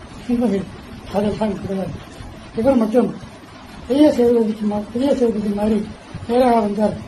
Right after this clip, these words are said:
இவருக்கும் அதே இன்சல்ட்டும் புறக்கணிப்பும் நிச்சயம். உதாரணமாக அமித் கன்னடா பிக் பாஸில்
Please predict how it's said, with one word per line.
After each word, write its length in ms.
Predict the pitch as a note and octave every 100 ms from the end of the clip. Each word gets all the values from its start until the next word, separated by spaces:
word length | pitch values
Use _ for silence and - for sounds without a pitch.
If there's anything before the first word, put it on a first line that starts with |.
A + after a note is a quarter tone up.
| - - - G#3+
இவருக்கும் 500 | B3 A3+ A3+ F#3 - - - - -
அதே 180 | G#3+ B3
இன்சல்ட்டும் 600 | A#3 A#3+ B3 G#3+ - F#3+ D#3 - - - -
புறக்கணிப்பும் 600 | A3+ A3+ G#3+ G3 G3 D#3+ - - - - - -
நிச்சயம். 320 | G#3+ A#3 F3+ - - - - - - B3
உதாரணமாக 640 | C4 C4+ A#3 G#3 A3 G3+ - - - - -
அமித் 340 | A3 C#4+ A#3+ - - - - - - - - - - -
கன்னடா 360 | B3 D#4 D#4
பிக் 220 | A3+ B3 -
பாஸில் 380 | A#3 B3+ A3